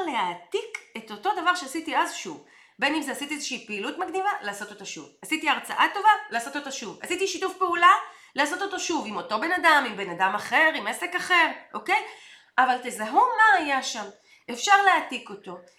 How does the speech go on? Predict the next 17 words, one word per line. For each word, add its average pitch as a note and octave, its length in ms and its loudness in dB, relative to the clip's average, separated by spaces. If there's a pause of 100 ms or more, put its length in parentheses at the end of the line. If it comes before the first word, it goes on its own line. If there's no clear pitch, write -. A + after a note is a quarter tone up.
(100)
אפשר - 180 2 (120)
לעשות G4 240 0 (100)
עוד G4+ 240 8
משהו D#4+ 320 0
בהשראתו, G#3+ 840 -2 (420)
אה, A3 100 2 (200)
ו-, G#3 300 -6 (100)
ואחד G3+ 500 2
הדברים F4 300 -2
שיקרו F4+ 380 0
גם F#4+ 140 -2
כשאני G#3 340 -6
מתחילה A#3 460 0
לזהות C4+ 240 -2
את C#4+ 40 -10
הקשר D#4 400 -6
הזה, F#4 120 -4